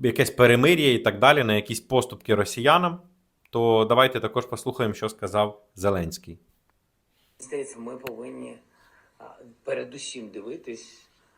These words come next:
Speaker 2: на те, а що про це думає народ, який воює з цим ворогом.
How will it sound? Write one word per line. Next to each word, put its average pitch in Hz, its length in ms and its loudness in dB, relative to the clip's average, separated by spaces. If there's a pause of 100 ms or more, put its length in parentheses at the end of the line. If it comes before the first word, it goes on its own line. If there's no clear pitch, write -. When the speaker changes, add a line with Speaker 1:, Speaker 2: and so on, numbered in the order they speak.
(440)
Speaker 2:
на 117 180 -16
те, 139 420 -10 (440)
а 117 140 -12
що 165 640 -8 (320)
про 127 140 -8
це 131 220 -10
думає 110 460 -10
народ, 113 420 -4
який 110 260 -12
воює 104 460 -10 (160)
з - 80 -20
цим - 180 -16
ворогом. - 320 -20